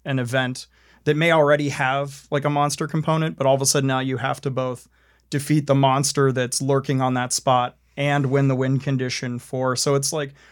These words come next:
there's different ways that things ramp up. Some people advance the clock faster. Some people throw a lot more monsters at you. So there's just within, you know, and what I like about something Fantasy Flight does very well is kind of set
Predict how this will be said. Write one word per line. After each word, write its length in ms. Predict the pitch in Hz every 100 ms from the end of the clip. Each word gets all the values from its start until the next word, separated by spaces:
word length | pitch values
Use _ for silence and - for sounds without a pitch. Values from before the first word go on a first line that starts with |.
| _
there's 220 | 151 208
different 400 | 147 165 202 202 156
ways 300 | 156 156 143
that 140 | 143
things 240 | 143 139 127
ramp 300 | 127 120 135
up. 180 | 135
Some 200 | - 143
people 320 | 143 147 139 135
advance 340 | 123 127 131
the 100 | -
clock 320 | - 165 160
faster. 420 | - 156 151 - 143
Some 200 | 135 120
people 300 | 127 123 123
throw 240 | - 123
a 20 |
lot 160 | 117 120
more 160 | 127
monsters 500 | 123 127 131 - 131
at 160 | 127 127
you. 200 | 131 127 - - - _
So 160 | - 208
there's 220 | 208 202
just 400 | - 269 220 -
within, 880 | 165 185 139 - 185 220 226 190 170 -
you 180 | - 165
know, 240 | 156 135 143
and 220 | 160 160
what 100 | 170
I 60 | 165
like 400 | 170 185 - 220
about 400 | 160 147 143 147
something 260 | - 147 139
Fantasy 400 | 139 139 135 139
Flight 320 | - 135 131
does 280 | 135 135 123
very 320 | 120 131 139
well 400 | 127 127 127 127 _ _ _ _
is 240 | - 156 143
kind 240 | - 170
of 140 | 156 127
set 460 | - - 147 147